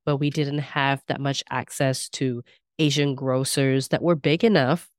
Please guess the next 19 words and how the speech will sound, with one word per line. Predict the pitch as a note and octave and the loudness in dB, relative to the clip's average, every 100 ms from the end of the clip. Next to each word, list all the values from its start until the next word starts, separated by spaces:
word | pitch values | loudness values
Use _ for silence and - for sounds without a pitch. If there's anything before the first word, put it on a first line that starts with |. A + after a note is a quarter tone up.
| _ - | _ -2
that | D3 | -2
had | D3 C#3+ - | 0 -2 -2
ingredients | C3 C3 C#3+ C#3 C#3 C#3+ C#3 | -6 -4 0 0 2 0 0
that | - | -4
we | B2 C#3 | 0 0
needed | C3+ C3 B2+ | 2 2 0
for | - B2+ | -4 -4
the | A#2+ | -4
foods | - - D3 C#3 - | -6 -2 0 0 -4
that | - C3 | -4 -4
I | C3 C3+ | -2 -2
would | C3+ | -2
have | B2 B2+ C#3+ | -6 -6 -4
liked | B2 - - | -4 -4 -6
to | - | -4
eat | E3+ D3+ D3 - | 0 -2 -2 0
during | D3 C#3 | 0 0
the | C3 | -4
time, | B2 - A#2 B2 | -10 -10 -8 -6